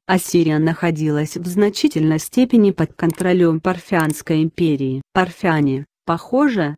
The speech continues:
осуществляли лишь слабый контроль над Ассирией,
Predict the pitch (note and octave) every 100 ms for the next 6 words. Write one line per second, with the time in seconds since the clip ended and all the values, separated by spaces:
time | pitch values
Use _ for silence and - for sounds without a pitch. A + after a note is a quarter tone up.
0 | _ - F#3 G3 - F#3 - F3+ F3 D#3+
1 | E3 E3 D#3+ - F#3 E3+ D#3+ E3+ F3 E3+
2 | - C4 C4+ G#3 G3+ G3 G3+ - D3+ D3
3 | C#3+ C3 C3+